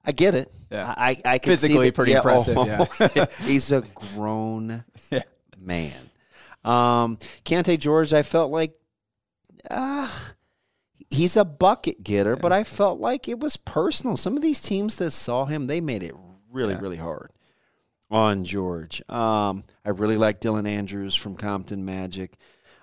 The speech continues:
Speaker 1: Um, I like Reed Shepherd.
Speaker 2: Yeah.
Speaker 1: Very efficient from the Midwest B-Ball
Speaker 2: Kentucky
Speaker 1: Club.
Speaker 2: kid.
Speaker 1: Uh, yep, he's, he comes from good stock, and Jeff Shepherd, um, can really shoot it.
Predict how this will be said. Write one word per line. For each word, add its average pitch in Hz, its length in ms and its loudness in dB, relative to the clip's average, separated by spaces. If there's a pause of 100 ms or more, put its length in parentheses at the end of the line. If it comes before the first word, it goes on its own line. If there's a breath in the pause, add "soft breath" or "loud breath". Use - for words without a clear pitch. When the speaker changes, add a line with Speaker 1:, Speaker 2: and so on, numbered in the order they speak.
Speaker 1:
Um, 95 540 -2 (240)
I 120 60 -4
like 156 220 0
Reed 160 160 -4
Shepherd. - 400 -4 (560)
Speaker 2:
Yeah. - 160 -20 (280)
Speaker 1:
Very 110 260 2
efficient 123 500 0
from 98 180 -6
the 101 60 -4
Midwest 110 440 -2
B-Ball 110 320 0
Speaker 2:
Kentucky 107 460 0
Speaker 1:
Club. - 80 -8
Speaker 2:
kid. 113 100 -10 (500)
Speaker 1:
Uh, 101 500 0
yep, 98 200 -4 (120)
he's, 92 260 -10
he 90 180 -8
comes 104 320 -2
from 104 180 -4
good 104 200 0
stock, 104 400 0
and 95 80 -10
Jeff 104 180 -4
Shepherd, 104 460 -4 (600 soft breath)
um, 98 460 -4 (120)
can 107 160 -4
really 110 260 0
shoot 101 280 -6
it. - 100 -16